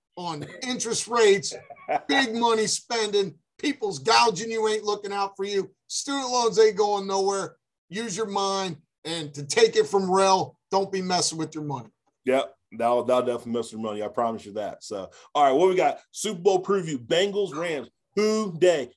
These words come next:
Speaker 2: Dane, what you got, man?
Speaker 1: Hey, uh, big game. Uh, I think we're gonna make our picks, but let's talk about it first. Yeah, he's got, hey, you gotta keep wearing that 'cause they keep
Speaker 2: I know.
Speaker 1: winning.
Speaker 2: I mean, I, I'm glad I have two of these shirts because,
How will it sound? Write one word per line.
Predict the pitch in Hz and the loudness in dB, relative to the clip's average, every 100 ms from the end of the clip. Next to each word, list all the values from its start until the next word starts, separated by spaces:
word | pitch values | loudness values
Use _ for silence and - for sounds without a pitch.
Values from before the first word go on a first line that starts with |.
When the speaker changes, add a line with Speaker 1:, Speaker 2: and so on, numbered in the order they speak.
| - | -4
Speaker 2:
Dane, | 143 139 131 | -4 -4 -6
what | 147 | -4
you | 135 | -2
got, | 120 107 | -2 -4
man? | 110 110 _ _ _ _ _ _ _ _ - | -12 -16 _ _ _ _ _ _ _ _ 0
Speaker 1:
Hey, | 170 175 147 143 170 | 2 4 2 -2 0
uh, | 170 165 | 4 4
big | 139 190 175 151 | 4 2 2 2
game. | 190 196 202 208 214 _ _ | 2 4 2 0 -8 _ _
Uh, | 143 147 143 143 139 - - | -2 0 0 0 -2 -4 -8
I | 156 | -4
think | 185 165 | -4 -4
we're | 175 | -4
gonna | 175 | -2
make | 180 165 | -2 -4
our | 147 | -6
picks, | - 190 190 | -2 -2 -2
but | - 151 | -4 -4
let's | 170 - | -4 -2
talk | 143 170 147 | 0 0 0
about | 160 165 156 | 0 2 0
it | - | -6
first. | 170 175 151 - - _ 139 | -6 -4 -6 -10 -14 _ -6
Yeah, | 156 165 160 - | 0 2 0 0
he's | 170 147 | -4 0
got, | 190 - | -2 -2
hey, | 190 175 | -4 -4
you | 147 175 | -4 -2
gotta | 196 233 233 | 2 2 0
keep | - 196 - | -6 -12 -8
wearing | 226 220 202 | -4 -4 -2
that | 196 | -6
'cause | 196 156 | -4 -2
they | 214 | -2
keep | - | 0
Speaker 2:
I | 170 | 2
know. | 208 175 | 4 4
Speaker 1:
winning. | 139 | 2
Speaker 2:
I | 156 | 0
mean, | 165 160 151 - | 0 -4 -8 0
I, | 170 185 | 4 4
I'm | 143 165 | 4 2
glad | 170 208 | 2 4
I | |
have | 180 135 | 2 0
two | - 190 | -4 -4
of | 175 | -4
these | 160 - | -6 -4
shirts | 175 135 - | -2 -4 -8
because, | 135 139 139 123 117 - | -8 -2 0 0 -4 -14